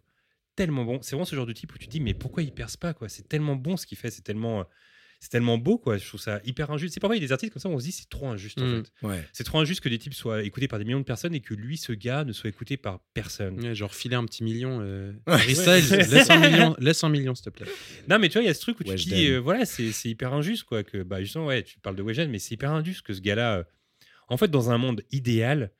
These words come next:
Speaker 1: les gens écoutent ça à fond et écoutent, euh, d'autres artistes beaucoup moins, quoi. Bref, ça, c'est un autre
Speaker 3: Mm.
Speaker 1: débat. Mais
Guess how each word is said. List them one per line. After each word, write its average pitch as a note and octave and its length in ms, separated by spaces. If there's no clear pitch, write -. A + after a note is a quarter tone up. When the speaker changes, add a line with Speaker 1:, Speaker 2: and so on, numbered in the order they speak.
Speaker 1:
les G#2 160
gens C3+ 200
écoutent A2 280
ça A#2 200
à G2 40
fond C#3 300
et F#2+ 80
écoutent, F2+ 320
euh, F#2 180
d'autres - 240
artistes G2 240
beaucoup F#2 260
moins, F#2 140
quoi. F2+ 220
Bref, E2+ 360
ça, G#2 100
c'est F#2+ 80
un G2+ 40
autre G2 100
Speaker 3:
Mm. E2+ 40
Speaker 1:
débat. A2 260
Mais A2+ 400